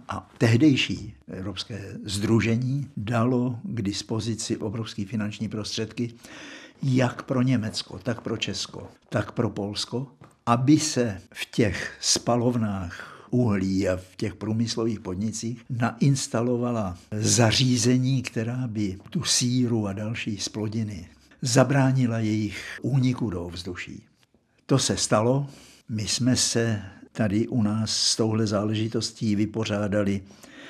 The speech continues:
v Česku v letech asi devatenáct set devadesát dva až devadesát osm. Vlastně to běželo souběžně s tím naším projektem v Krkonoších.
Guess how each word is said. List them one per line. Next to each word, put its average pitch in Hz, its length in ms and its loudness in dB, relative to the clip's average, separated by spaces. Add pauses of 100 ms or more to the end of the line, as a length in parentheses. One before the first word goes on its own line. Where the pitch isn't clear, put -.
(300)
v - 100 -10
Česku 101 720 2
v 98 120 -6
letech 101 600 0
asi 110 260 -2
devatenáct 101 560 0
set 98 140 -2
devadesát 98 600 -2
dva 95 340 -4
až 107 240 -6
devadesát 92 640 -2
osm. 87 380 -6 (280)
Vlastně 117 280 0
to 123 120 2
běželo 104 500 2
souběžně 104 840 2 (400)
s - 120 -2
tím 117 180 2
naším 101 360 0
projektem 95 500 -2
v - 60 -8
Krkonoších. 98 800 -4